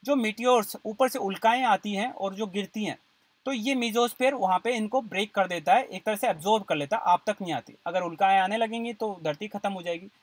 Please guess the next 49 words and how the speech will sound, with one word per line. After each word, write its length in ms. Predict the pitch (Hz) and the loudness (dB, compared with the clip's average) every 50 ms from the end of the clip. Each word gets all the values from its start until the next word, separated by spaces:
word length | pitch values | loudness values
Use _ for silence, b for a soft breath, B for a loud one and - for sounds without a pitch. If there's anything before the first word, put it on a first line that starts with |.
| _ _ - | _ _ -6
अभी 180 | 160 165 185 202 | -6 -6 -6 -8
भी 60 | 208 | -6
थोड़े 240 | - 202 196 190 190 | -4 -4 -4 -2 -4
दिन 100 | 196 196 | -4 -2
पहले 280 | - 190 180 175 180 | 0 0 0 0 -2
की 120 | 180 196 185 | -6 -4 -2
बात, 280 | 175 170 170 170 - | 0 0 0 0 -4
कुछ 300 | - - 175 160 - - | -8 -16 -16 -16 -16 -16
asteroid 600 | 170 - - - - 151 - - 180 180 175 175 | -18 -18 -14 -12 -12 -12 -10 -8 -6 -4 -2 2
आ 120 | 175 165 160 | 4 4 4
रहा 140 | 160 165 | 4 0
था, 140 | 151 165 160 - _ _ _ _ _ _ _ _ | -2 -6 -8 -12 _ _ _ _ _ _ _ _
तो 60 | - 226 | -6 -6
इस 140 | 214 - - | -6 -2 0
तरह 160 | 247 240 233 | 0 0 2
का 120 | 226 233 | 0 0
एक 140 | 226 220 214 | -2 -2 -2
concept 440 | - 196 196 190 - 214 202 202 - | -4 -4 -4 -2 -2 -4 -4 -2 -4
है, 60 | 247 220 | -6 -6
उसके 240 | 165 185 - - | -8 -8 -8 0
बारे 220 | 208 190 185 185 196 | 4 4 4 4 2
में 100 | 202 196 | 0 0
पढ़ेंगे 320 | 185 175 180 214 220 196 | 0 0 0 -2 -6 -8
कौन 180 | 160 - 170 160 | -8 -8 -8 -6
सा 140 | - 185 170 | -4 -4 -4
asteroid 420 | 160 151 - 170 165 156 160 156 | -4 -6 -8 -8 -6 -4 -2 0
आ, 160 | 151 143 147 143 - 156 | 0 0 0 -2 -2 -2
आ 100 | 147 147 | 0 0
रहा 120 | 151 143 | 0 -2
था। 140 | 139 175 202 - _ _ _ _ _ _ _ _ | -4 -6 -10 -12 _ _ _ _ _ _ _ _
तो 80 | - 233 | -4 -4
mesiosphere 560 | 247 220 202 196 208 214 226 220 - 226 220 | -2 -2 -4 -2 -2 -4 -4 -4 -4 -6 -4
क्या 120 | 214 220 208 | -2 -2 -2
करता 220 | 196 196 - - | -2 -2 0 0
है, 60 | 277 269 | 0 0
Meteors 420 | 214 190 185 - 202 202 208 - | -2 -6 -6 -6 -6 -6 -6 -4
को 120 | - 254 277 | -4 -4 -4
बंद 320 | 214 156 170 175 185 175 | -2 0 0 0 0 -2
करता 260 | - 156 131 - 123 | -4 -6 -6 -6 -8
है। 60 | 117 - - - | -10 -12 -12 -16
तो 100 | 170 160 156 175 175 - - | -18 -18 -18 -18 -16 -10 -8
एम 160 | 175 190 214 | -8 -6 -6
से 120 | 208 - 220 | -6 -4 0
याद 200 | 196 190 190 196 | 2 2 2 2
रहेगा 220 | 196 202 214 240 | 2 0 0 0
meteors, 480 | 220 190 170 156 185 190 233 302 277 - | -2 -4 -6 -8 -4 -4 -4 -4 -4 -4
एम 140 | 202 190 196 | -6 -6 -6
से 120 | - 202 | -8 -10
mesiosphere। 540 | 180 156 139 131 127 131 - - - - | -8 -8 -8 -8 -10 -12 -14 -16 -20 -20